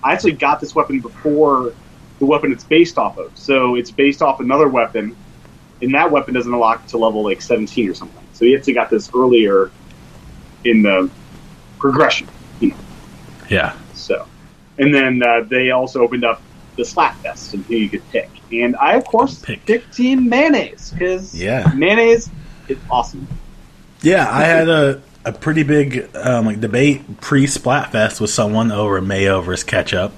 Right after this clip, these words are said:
Speaker 2: They didn't
Speaker 1: Mm-hmm.
Speaker 2: believe that, that mayo is actually better than ketchup. But I did pick, pick, uh, Team Mayo, so.
Speaker 1: Yeah,
Speaker 2: <laughs>
Speaker 1: yeah, Team Mayo.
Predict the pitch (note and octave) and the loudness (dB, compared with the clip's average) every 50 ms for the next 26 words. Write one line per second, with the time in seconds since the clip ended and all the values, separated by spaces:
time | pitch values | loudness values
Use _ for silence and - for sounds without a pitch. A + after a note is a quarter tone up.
0 | - - - - F2 F2 G2 A2+ A#2+ B2 C3 B2 A#2 G#2 - - G#2 - G#2 G2+ | -16 -20 -20 -16 -10 -4 0 0 2 4 2 2 2 2 0 0 2 2 2 4
1 | G2+ F#2+ F#2 F2+ E2 - - - F#2 F2+ F2 E2+ - - - - - - - - | 2 2 0 -2 -6 -10 -6 -2 0 0 0 -2 -4 -6 -12 -14 -16 -14 -12 -6
2 | - G2+ F2+ E2 E2+ F2 F2 F2 E2+ D#2+ D#2+ D#2 D2 D2 D2+ E2+ D#2+ D#2+ D#2 D#2 | -4 -2 -2 -2 0 0 0 0 2 2 2 0 0 -2 -4 -4 -2 0 -2 -2
3 | - - D#2+ D2+ D2+ D2+ D2+ D2+ C#2+ D2 D2 - D#2 D2 - - - E2 D2+ D2+ | -2 -4 -4 -4 -4 -4 -4 -4 -6 -6 -6 -6 -6 -6 -8 -8 -10 -10 -10 -10
4 | D2+ E2+ A#2+ A2 G2 - - - - - A2 D3+ E3 E3 F3 E3 - G3 F#3 C#3+ | -4 -2 0 0 0 -2 -8 -12 -8 -2 0 2 4 4 4 4 4 2 0 0
5 | - - - - - - - F#3 E3 D#3+ - D3 C#3 B2+ A#2 - - D3+ C#3+ C#3+ | -2 -8 -18 -20 -20 -6 -2 -2 0 2 2 2 4 2 2 0 -2 -2 0 0
6 | C#3+ D3 C3+ A2+ G2+ G#2 G2+ - - - - - - - - - - - - - | 0 0 0 0 -2 -4 -6 -10 -16 -16 -14 -14 -14 -16 -18 -20 -20 -20 -20 -20
7 | - - - - A#2+ D3+ G3 G#3 - - - D#3 - G#2+ - E3+ A#2 D3 D#3 B2 | -20 -20 -6 -2 2 2 4 2 2 0 -2 -4 -2 0 0 0 2 2 0 0
8 | - - - - - A#2 A#2+ C3 C#3 A#2 F#2 | -4 -8 -16 -18 -12 -8 -6 -4 -4 -4 -6